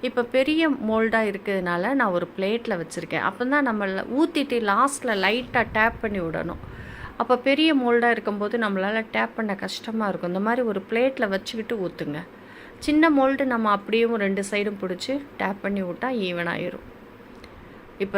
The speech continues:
ரெண்டு மோல்டுலேயும் நான் ஊத்திட்டேங்க. இப்போ லைட்டா இந்த பிளேட் எடுத்து இப்படி லைட்டா தட்டி விடுங்க. ஒண்ணு போல நல்லா அந்த மோல்டெல்லாம் நல்லா ஈவன் ஆயிரும். இதை அப்படியே டூ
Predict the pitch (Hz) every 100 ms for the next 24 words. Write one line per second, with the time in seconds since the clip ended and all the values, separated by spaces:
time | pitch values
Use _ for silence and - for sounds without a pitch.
0 | 196 226 247 220 208 214 214 220 226 180
1 | 170 180 - 165 175 165 165 - - -
2 | - - - - - - - - - -
3 | - - - - - - 220 220 214 233
4 | 247 277 247 202 254 277 - - 214 214
5 | 214 196 196 262 196 214 226 190 196 214
6 | 214 185 180 202 180 165 214 240 196 196
7 | 202 208 247 294 214 170 180 214 240 -
8 | - - - - - 185 185 180 185 196
9 | 185 175 220 233 180 175 202 214 190 180
10 | 185 175 156 165 - - - - - -
11 | - - - - - - - 214 226 226
12 | 226 277 285 240